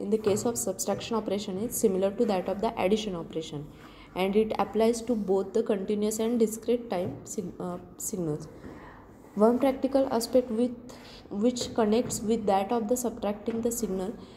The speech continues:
is that of moving target indicator, that is M T I, which is used in radar communication.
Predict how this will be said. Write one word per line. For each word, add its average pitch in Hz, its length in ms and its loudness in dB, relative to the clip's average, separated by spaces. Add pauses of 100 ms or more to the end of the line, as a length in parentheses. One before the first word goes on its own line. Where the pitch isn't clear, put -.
(160)
is 208 280 4
that 202 340 2 (340)
of 220 320 2
moving 220 640 6
target 202 480 0
indicator, 180 520 -2
that 170 220 0
is 214 200 0
M 220 200 2
T 226 200 4
I, 180 80 2
which 185 240 -2
is 190 160 -4
used 220 400 2
in 214 180 4 (420)
radar 208 480 6
communication. 160 800 -4